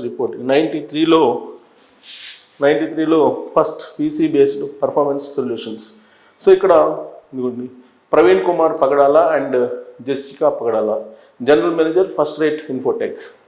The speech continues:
ఇది వాళ్ళ కంపెనీలు. So, ఇవన్నీ కూడా జెసికా నిర్వహిస్తూ ఉంటుంది. So, ఇక్కడ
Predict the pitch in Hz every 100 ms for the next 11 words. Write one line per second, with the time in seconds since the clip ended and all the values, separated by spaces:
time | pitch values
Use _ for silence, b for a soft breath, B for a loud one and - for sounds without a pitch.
0 | _ _ _ _ _ _ _ _ 160 214
1 | 196 143 139 139 143 139 147 117 107 -
2 | - 208 170 170 226 240 226 190 190 202
3 | 165 - 214 220 208 151 165 170 170 -
4 | 135 113 113 123 180 - - - b b
5 | b - 240 190 -